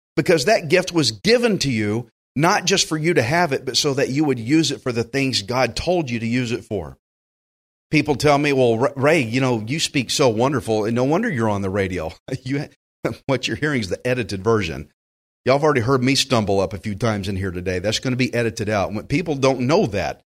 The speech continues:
they hear me on the ra-, "Oh, Ray, you sound so wonderful. You sound so great." And I could go, "Well, yes, it's God's gift to me." I didn't, I didn't develop that. I'm a steward of it. I'm a steward of it until God takes it away.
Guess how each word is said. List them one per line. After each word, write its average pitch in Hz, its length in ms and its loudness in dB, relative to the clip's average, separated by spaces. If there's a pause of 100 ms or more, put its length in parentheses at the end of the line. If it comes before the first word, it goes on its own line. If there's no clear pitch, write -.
(180)
they 127 100 2
hear 151 160 4
me 147 80 2
on 135 100 2
the 120 60 0
ra-, 123 140 0
"Oh, 208 140 6
Ray, 147 200 4
you 120 140 -4
sound 113 300 -2
so 127 220 2
wonderful. 101 640 -2
You 113 120 -2
sound 104 320 -4
so 101 180 -2
great." 90 500 -6 (440)
And 143 80 0
I 151 100 2
could 131 160 -6
go, 104 140 0
"Well, 90 360 -4
yes, 95 400 -6 (240)
it's - 100 -6
God's - 320 -6
gift - 280 -12
to 101 60 -14
me." 98 220 -12 (1080)
I 147 180 4
didn't, 226 440 0
I 160 160 2
didn't 220 300 -2
develop 117 560 2
that. 113 360 -2 (380)
I'm 165 200 4
a 180 80 0
steward 254 480 0
of 95 200 0
it. 76 160 -12 (260)
I'm 175 180 4
a 185 60 2
steward 226 400 2
of 135 160 4
it 156 80 2
until 151 240 2
God 135 300 0
takes 123 240 0
it 117 60 -2
away. 117 440 -2